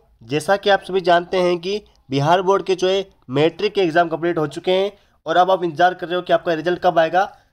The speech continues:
किस प्रकार से चेक करना है। तो बिहार बोर्ड की ऑफिशियल अपडेट आई है रिजल्ट को लेकर कि इस दिन आपका रिजल्ट जारी किया जाएगा और इस प्रकार से देखना है। आपको संपूर्ण जानकारी हमारे YouTube चैनल पर मिलेगी, तो आप चैनल को जरूर सब्सक्राइब कर लें, बेल आइकन को प्रेस कर लें। यहाँ पे आपको बिहार बोर्ड की मैट्रिक रिजल्ट की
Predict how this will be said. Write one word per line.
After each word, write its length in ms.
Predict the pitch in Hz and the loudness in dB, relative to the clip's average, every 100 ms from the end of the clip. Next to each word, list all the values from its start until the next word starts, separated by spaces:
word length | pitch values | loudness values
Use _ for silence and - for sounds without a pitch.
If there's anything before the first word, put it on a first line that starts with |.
| _ | _
किस 120 | 175 | -12
प्रकार 280 | 165 175 185 | -6 0 0
से 80 | 185 | 0
चेक 200 | 180 180 | -4 -2
करना 200 | 170 165 | 0 2
है। 180 | 185 196 _ _ | 2 -2 _ _
तो 80 | 170 | -6
बिहार 300 | 156 156 185 | 0 2 2
बोर्ड 220 | 180 190 | 2 -2
की 60 | 175 | -2
ऑफिशियल 440 | 156 156 175 196 | -4 -2 -2 2
अपडेट 340 | 170 151 165 170 | 0 0 0 0
आई 100 | 170 | 0
है 60 | |
रिजल्ट 260 | 165 151 165 | -2 -2 -2
को 80 | 175 | -2
लेकर 300 | 165 185 196 - _ | -2 0 -2 -6 _
कि 140 | 165 180 | -2 -2
इस 120 | 170 | 0
दिन 120 | 185 | 0
आपका 180 | 175 165 | 0 0
रिजल्ट 320 | 160 175 170 | -2 -2 0
जारी 160 | 139 156 | 0 0
किया 180 | 151 170 | 0 -2
जाएगा 480 | 160 170 190 185 - - | -2 0 0 0 -8 -4
और 100 | 165 | -2
इस 80 | 170 | -2
प्रकार 260 | 170 165 | 0 0
से 100 | 160 | 0
देखना 240 | 143 135 123 | -2 0 2
है। 200 | 110 - _ _ - | 0 -2 _ _ -2
आपको 300 | 151 - 190 | 0 0 -4
संपूर्ण 280 | 170 185 185 | -2 -2 0
जानकारी 240 | 175 180 | 0 0
हमारे 200 | 170 165 | 0 0
YouTube 220 | 165 175 | -2 -4
चैनल 120 | 180 | -2
पर 80 | 170 | -2
मिलेगी, 380 | 165 165 165 190 | 0 0 2 0
तो 360 | - - - 165 | 0 -14 -2 0
आप 100 | 160 | 0
चैनल 160 | 170 | 0
को 100 | 170 | 0
जरूर 180 | 156 180 | -2 0
सब्सक्राइब 400 | 180 175 180 175 | 0 0 0 0
कर 100 | 180 | 0
लें, 140 | 180 | 0
बेल 140 | 160 151 | 2 0
आइकन 160 | 160 | 0
को 60 | 151 | -2
प्रेस 220 | 165 175 | 0 0
कर 100 | - | 0
लें। 160 | 175 190 | 0 0
यहाँ 240 | 156 143 | -2 0
पे 80 | 160 | 0
आपको 320 | 156 208 226 - _ - | 2 0 -2 -6 _ -8
बिहार 300 | 139 160 180 | -2 2 2
बोर्ड 200 | 185 170 | 0 -2
की 100 | 175 | -2
मैट्रिक 320 | 151 151 170 | -2 -4 -4
रिजल्ट 240 | 156 156 | -2 -2
की 140 | 156 | -2